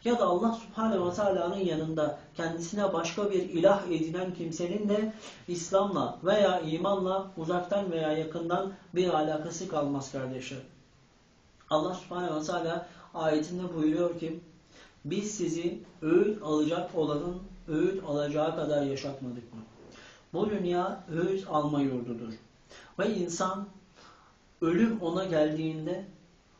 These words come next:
artık dünyaya tekrardan geri dönmek isteyecek. Yapmadıklarını yapmak isteyecek ama artık çok geç olacak.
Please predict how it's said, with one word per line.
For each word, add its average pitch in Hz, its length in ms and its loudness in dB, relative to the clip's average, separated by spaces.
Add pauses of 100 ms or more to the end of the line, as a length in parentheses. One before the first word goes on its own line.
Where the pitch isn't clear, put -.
artık 175 500 -2
dünyaya 165 480 0
tekrardan 185 560 -2
geri 175 260 2
dönmek 156 340 0
isteyecek. 151 640 -4 (1040)
Yapmadıklarını 185 760 4
yapmak 185 420 -2
isteyecek 156 760 -2 (260)
ama 175 260 0
artık 185 320 -6
çok 160 240 -4
geç 143 180 -4
olacak. 127 420 -6